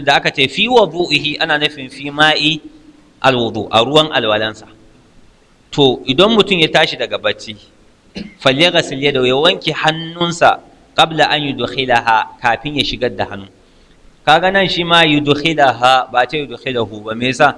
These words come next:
Saboda yadu mu'annas ne. Mu'annas ne majazi. Saboda haka mace ce, shi yasa aka ce ha. Bal yadahu mabsutatani. Mabsutatani. Saboda haka an yudkhilaha, ya shigar da hannu.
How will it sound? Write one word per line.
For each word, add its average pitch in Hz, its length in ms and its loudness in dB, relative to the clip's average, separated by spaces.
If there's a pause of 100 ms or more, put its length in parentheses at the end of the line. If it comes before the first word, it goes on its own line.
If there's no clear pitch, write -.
(160)
Saboda 160 340 2
yadu 156 240 2
mu'annas 151 520 -4
ne. 98 120 -18 (680)
Mu'annas 156 360 2
ne 143 140 0
majazi. 135 640 0 (300)
Saboda 139 240 4
haka 135 160 0
mace 117 260 -4
ce, 139 180 -6
shi 143 120 -6
yasa 139 200 0
aka 123 160 -2
ce 113 240 -8
ha. 117 400 -2 (720)
Bal 131 200 4
yadahu 135 560 2 (200)
mabsutatani. 127 1120 -2 (640)
Mabsutatani. 113 840 -2 (440)
Saboda 151 340 4
haka 143 460 0 (560)
an 175 160 2
yudkhilaha, 131 640 2
ya 120 100 0
shigar 160 400 2
da 131 140 0
hannu. 107 200 -6